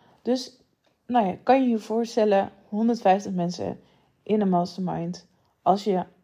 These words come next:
al die verschillende mensen, die allemaal verschillende inzichten hebben, die op allerlei expertises een ander,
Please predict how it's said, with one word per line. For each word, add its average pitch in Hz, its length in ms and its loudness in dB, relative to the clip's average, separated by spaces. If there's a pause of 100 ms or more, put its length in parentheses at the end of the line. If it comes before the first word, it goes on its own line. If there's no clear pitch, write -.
(100)
al 277 240 8
die 285 100 -2
verschillende 208 440 -4
mensen, 165 460 -8 (380)
die - 340 -4
allemaal 294 300 4
verschillende 202 560 -4
inzichten 180 480 -6
hebben, - 200 -8
die 202 260 -4 (240)
op 208 240 -6
allerlei 262 600 8
expertises 254 1000 -2
een 196 240 -4
ander, 208 580 4